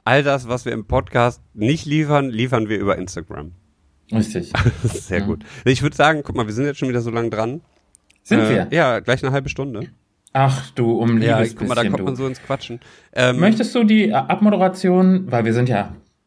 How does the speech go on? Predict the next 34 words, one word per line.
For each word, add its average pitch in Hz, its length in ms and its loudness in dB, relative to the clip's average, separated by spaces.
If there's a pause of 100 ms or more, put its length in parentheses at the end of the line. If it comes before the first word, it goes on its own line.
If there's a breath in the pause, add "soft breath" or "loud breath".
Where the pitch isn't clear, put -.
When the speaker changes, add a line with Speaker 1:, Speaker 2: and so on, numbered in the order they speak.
(260)
Speaker 2:
Mo-, 107 120 2
Moderatoren 101 880 -2 (180)
im 110 160 2 (180)
<laughs> - 180 -18
weitesten 95 360 -2
Sinne, 98 380 -2
möchtest 208 340 2
du 202 120 4
deine 180 260 4
Abmoderation 147 640 -2
heute 143 240 0
für 139 140 -4
die 135 240 -2 (240 loud breath)
letzten, 160 600 -2 (440 loud breath)
äh, 135 60 0 (500)
äh, 104 80 -6
zwanzig 135 460 -2
Folgen, 147 240 2
die 156 200 0
ersten 208 320 2
zwanzig 131 460 -2
Folgen 120 360 -2
und 131 180 0
auch 120 120 0
die 127 120 -4
nächsten 117 260 -6
zwanzig 107 380 -4
Folgen, 98 400 -6 (840 loud breath)
m-, 147 300 -8
m-, 143 340 -16 (160)
möchtest 214 300 2
du 214 40 4
die 214 200 2
mit 208 140 6